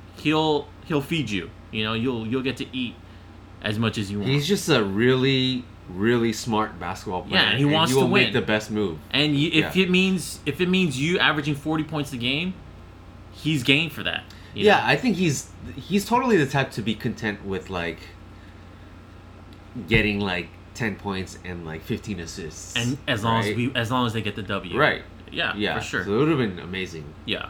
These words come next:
Speaker 2: Yeah.
Speaker 1: So, um, yeah, and I, and not only that, and I think, I think the, the Lakers, yeah, you know, they would have been, in my mind, the favorite, you know?
Speaker 2: Going into that season.
Speaker 1: Yeah.
Speaker 2: Yeah.
Speaker 1: Yeah.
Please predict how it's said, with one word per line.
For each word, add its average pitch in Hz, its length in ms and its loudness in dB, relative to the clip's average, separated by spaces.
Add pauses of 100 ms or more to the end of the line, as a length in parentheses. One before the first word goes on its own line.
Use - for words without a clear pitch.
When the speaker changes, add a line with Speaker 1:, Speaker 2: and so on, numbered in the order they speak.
Speaker 2:
Yeah. - 120 -10
Speaker 1:
So, 123 440 2
um, 113 460 2 (760)
yeah, 135 240 6
and 131 100 4
I, 165 240 6 (140)
and 123 220 0
not 170 140 6
only 135 120 2
that, 131 240 4
and 117 80 0
I 117 80 2
think, 135 240 -4 (100)
I 117 120 -2
think 131 240 -8
the, 104 160 0
the 101 140 -4
Lakers, 104 520 -2
yeah, 90 360 0 (100)
you 104 100 -6
know, 92 360 -6 (540)
they 113 180 2
would 127 160 2
have 98 120 -4
been, 107 380 0 (280)
in 117 80 -6
my 101 140 -2
mind, 92 220 -4
the - 20 -10
favorite, 85 440 -10 (440)
you 87 140 -10
know? 87 140 -10 (480)
Speaker 2:
Going 104 320 2
into 90 680 -2 (320)
that 92 240 -6
season. 69 280 -10
Speaker 1:
Yeah. - 300 -4
Speaker 2:
Yeah. 117 300 4 (760)
Speaker 1:
Yeah. - 140 -8